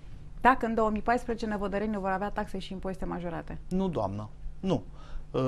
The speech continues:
Speaker 2: În două mii paisprezece năvodărenii vor plăti aceleași taxe și impozite,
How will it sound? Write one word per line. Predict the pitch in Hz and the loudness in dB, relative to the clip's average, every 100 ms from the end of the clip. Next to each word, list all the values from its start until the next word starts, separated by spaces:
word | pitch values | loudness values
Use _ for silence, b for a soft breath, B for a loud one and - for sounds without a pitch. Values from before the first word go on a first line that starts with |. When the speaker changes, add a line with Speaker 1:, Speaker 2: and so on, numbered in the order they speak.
| 127 | 4
Speaker 2:
În | 131 143 | 6 6
două | 139 151 | 8 8
mii | 139 123 | 6 4
paisprezece | 156 170 170 180 180 175 175 165 165 - | 4 4 4 4 2 2 4 4 2 0
năvodărenii | 147 143 139 139 156 170 165 | 4 8 8 8 8 8 6
vor | 151 147 | 8 8
plăti | 143 143 139 165 | 8 4 6 6
aceleași | 156 151 165 160 | 6 6 8 6
taxe | 156 151 - | 8 6 6
și | 147 - | 2 6
impozite, | 143 139 139 117 113 101 | 6 8 8 6 4 4